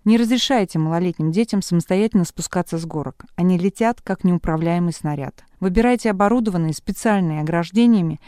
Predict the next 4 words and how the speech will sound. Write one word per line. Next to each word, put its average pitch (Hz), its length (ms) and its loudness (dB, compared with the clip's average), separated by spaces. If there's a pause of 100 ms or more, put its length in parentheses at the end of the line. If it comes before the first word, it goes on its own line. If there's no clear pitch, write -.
(180)
и 220 100 -2
подушками 185 640 -2
безопасности 160 760 -6
трассы. - 500 -12